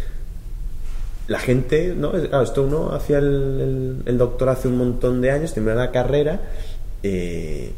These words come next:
y claro, hoy ya el, el, el máster vale como siete veces más de lo que valía hace diez años.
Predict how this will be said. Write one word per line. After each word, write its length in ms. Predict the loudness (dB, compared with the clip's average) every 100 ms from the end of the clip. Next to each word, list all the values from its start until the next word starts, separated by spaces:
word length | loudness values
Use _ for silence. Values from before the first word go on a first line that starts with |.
| -8
y 60 | -2
claro, 260 | 0 2
hoy 140 | 2 4
ya 180 | 2
el, 420 | 2 0 -2 -2 -2 -2 0
el, 340 | 0 0 -2
el 140 | -2 0
máster 320 | 0 2 2
vale 200 | 2 2
como 200 | -2 -2
siete 420 | -2 -2 0 2
veces 340 | 0 0 -2 -2
más 360 | 0 0 -2
de 60 | -4
lo 120 | -2
que 120 | -2
valía 320 | -2 -2 -2
hace 400 | -4 -6 -4 -4 -4
diez 220 | -4 -2
años. 340 | -2 -4 -4